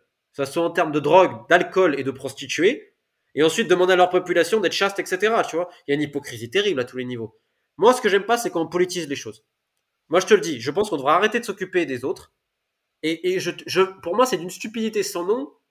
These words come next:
que pour une orientation sexuelle, une origine, une religion, ce que tu veux, on juge quelqu'un. J'ai jamais compris, moi, le délire. Donc moi, je suis pas politisé et je veux pas rentrer là-dedans. Le seul point que je vais te dire,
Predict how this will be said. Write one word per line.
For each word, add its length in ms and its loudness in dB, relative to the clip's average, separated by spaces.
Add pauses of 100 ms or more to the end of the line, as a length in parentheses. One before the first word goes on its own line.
(240)
que 80 -4
pour 160 -4
une 80 -2
orientation 340 -2
sexuelle, 340 -6
une 140 -4
origine, 480 -2
une 100 -8
religion, 380 0
ce 100 -10
que 80 -4
tu 180 -8
veux, 280 -2 (240)
on 100 -2
juge 240 -4
quelqu'un. 400 0 (200)
J'ai 140 -8
jamais 200 4
compris, 260 -4
moi, 140 -2
le 20 -8
délire. 240 -8 (280)
Donc 100 -8
moi, 100 2
je 60 -2
suis 80 -6
pas 120 0
politisé 760 -6 (220)
et 60 -10
je 100 -2
veux 40 -2
pas 100 0
rentrer 260 -2
là-dedans. 260 -2
Le 140 -8
seul 200 0
point 180 0
que 60 -10
je 80 -4
vais 60 -4
te 80 -6
dire, 260 -4